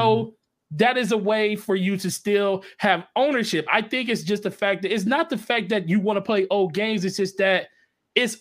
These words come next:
Speaker 2: ownership. At a certain point, it's like, if I'm just gonna give you money for you to just say it doesn't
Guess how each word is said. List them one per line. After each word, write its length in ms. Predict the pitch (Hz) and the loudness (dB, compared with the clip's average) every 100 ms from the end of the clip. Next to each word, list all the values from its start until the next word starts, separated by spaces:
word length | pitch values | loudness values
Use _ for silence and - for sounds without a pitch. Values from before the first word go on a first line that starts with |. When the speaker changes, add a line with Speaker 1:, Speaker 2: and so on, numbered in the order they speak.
| _ | _
Speaker 2:
ownership. 720 | 254 330 277 220 - 165 117 - | 2 2 2 0 0 0 -2 -2
At 140 | 214 220 | -2 0
a 60 | |
certain 360 | 220 302 302 226 | -2 -2 -2 -2
point, 260 | 302 247 233 | -2 0 -2
it's 140 | 220 | -2
like, 280 | 208 202 196 | 0 0 0
if 160 | 190 196 | -2 0
I'm 160 | 254 | -2
just 160 | 262 220 | -2 -2
gonna 200 | 240 190 | -2 -2
give 400 | 131 196 254 190 | -4 -2 -2 0
you 160 | 233 | 0
money 400 | 175 175 214 240 | 0 0 0 -2
for 160 | 226 196 | -4 -2
you 180 | 175 220 | 0 -2
to 80 | 175 | 0
just 300 | 185 185 208 | -2 -2 -2
say 160 | 208 | -2
it 260 | 180 185 131 | -2 -4 -4
doesn't 380 | 165 180 190 | -2 -2 -4